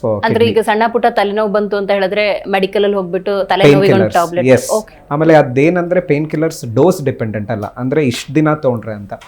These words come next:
Speaker 1: ಒಂದೊಂದ್ಸತಿ ಒಂದೆರಡು ಟ್ಯಾಬ್ಲೆಟ್ ಕಿಡ್ನಿ ಅಫೆಕ್ಟ್ ಮಾಡ್ಬೋದು.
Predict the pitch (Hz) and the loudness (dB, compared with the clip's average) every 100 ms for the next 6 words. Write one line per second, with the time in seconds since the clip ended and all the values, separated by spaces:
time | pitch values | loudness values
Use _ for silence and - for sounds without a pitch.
0 | - 135 151 151 156 151 123 120 139 - | -10 -4 -2 -2 -2 -2 0 0 -2 0
1 | 156 151 151 160 165 - _ _ _ - | 0 0 -4 -4 -6 -8 _ _ _ -4
2 | 120 123 110 113 - 113 98 101 95 - | -2 -2 -2 -6 -8 -6 -6 -8 -12 -16